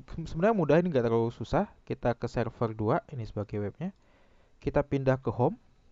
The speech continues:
C D home. Home list. Kalau kita lihat chat E T C P W D, ada user apa saja di sini? Eh, pas W D, sorry. Eh, ada user coblak, ada di coblak ini.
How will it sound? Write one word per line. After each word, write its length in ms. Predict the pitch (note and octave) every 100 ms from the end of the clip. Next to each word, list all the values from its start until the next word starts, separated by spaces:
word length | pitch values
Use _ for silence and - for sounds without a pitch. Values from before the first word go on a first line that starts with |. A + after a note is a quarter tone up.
| _ _ -
C 240 | - A2
D 240 | A2+ G#2 G2
home. 240 | A2 F#3 - _ _ _ _ _ _ _ _ _ _ _ _ _ _ _ - _ _
Home 180 | - - A#2
list. 640 | C#3+ - - - - - -
Kalau 160 | B2 A#2
kita 320 | B2+ B2+ B2+
lihat 240 | B2+ B2 -
chat 160 | D3+ D3+ - _ -
E 160 | B2+
T 240 | B2 A2+ A2+
C 480 | - - - B2+ B2+
P 160 | -
W 160 | G#2 G#2 G#2+
D, 160 | B2+
ada 240 | A#2+ G#2 G#2
user 160 | -
apa 240 | G#2 - G#2+
saja 160 | A2
di 80 | A2+
sini? 160 | A#2+ D3 - _ _ _
Eh, 80 | C#3 B2+ -
pas 160 | A#2+ -
W 80 | G#2+
D, 240 | G#2 D3
sorry. 240 | - A2 D#3+ _ _ _ _ _ - - _ _ _ _ _ _ -
Eh, 220 | A2+ A2 G#2
ada 160 | A#2 A2+
user 160 | - B2+
coblak, 320 | G#2+ C#3+ -
ada 80 | B2
di 160 | B2
coblak 400 | B2 G#2 A2 -
ini. 160 | G2